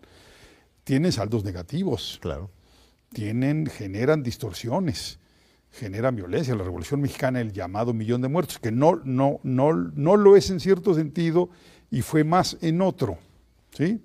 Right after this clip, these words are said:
Speaker 1: Otro día podríamos platicar de eso. Eh, con la reforma,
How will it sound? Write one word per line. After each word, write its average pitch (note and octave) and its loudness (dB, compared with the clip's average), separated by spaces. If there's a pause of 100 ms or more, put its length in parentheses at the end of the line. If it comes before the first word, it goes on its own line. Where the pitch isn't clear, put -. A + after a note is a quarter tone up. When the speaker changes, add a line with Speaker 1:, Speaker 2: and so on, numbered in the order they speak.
(160)
Speaker 1:
Otro A#2 0
día D#3 4
podríamos D3+ 2
platicar C#3+ 0
de D#3 0
eso. A2+ -4 (720)
Eh, B2 2
con B2 2
la A#2+ 6
reforma, F3 2